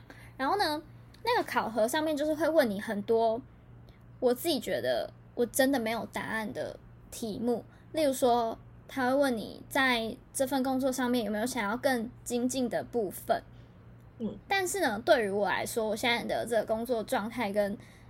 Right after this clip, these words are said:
Speaker 1: 做的事情，就是没有任何我能想到我要学的，或是我觉得我还要更好的，或是我就是要进步哪里，或往哪，哪个是主-，要当主管吗什么的，就是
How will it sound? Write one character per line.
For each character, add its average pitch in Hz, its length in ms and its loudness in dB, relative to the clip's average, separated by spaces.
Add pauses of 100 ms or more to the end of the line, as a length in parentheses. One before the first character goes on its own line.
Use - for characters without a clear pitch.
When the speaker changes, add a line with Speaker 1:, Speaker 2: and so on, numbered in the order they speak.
(200)
Speaker 1:
做 302 180 6
的 226 100 4
事 254 300 -2
情， - 240 -6 (140)
就 349 100 -2
是 415 100 0
没 262 120 2
有 202 160 -2
任 262 200 4
何 156 360 -4 (600)
我 220 180 -2
能 220 200 -2
想 220 320 -2
到 247 220 2
我 208 160 -2
要 240 180 4
学 143 340 -4
的， 143 160 -4
或 247 160 0
是 247 140 2
我 208 140 2
觉 202 180 0
得 196 260 0 (280)
我 226 160 -2
还 208 180 -4
要 233 160 2
更 254 260 4
好 214 280 -4
的， - 180 -6 (420)
或 247 120 0
是 240 360 0 (600)
我 214 180 -2 (400)
就 254 160 0
是 247 220 0
要 269 160 4
进 262 320 0
步 262 220 2
哪 196 280 -2
里， 226 240 0
或 240 120 -2
往 202 280 -2
哪， 190 100 -8 (180)
哪 202 180 -4
个 160 320 -6 (160)
是 277 280 -4
主-， 247 200 -4 (340)
要 311 80 2
当 294 280 2
主 226 260 -2
管 233 280 4
吗 196 380 -6
什 214 100 -8
么 156 140 -8
的， 139 140 -6
就 - 140 -6
是 - 80 0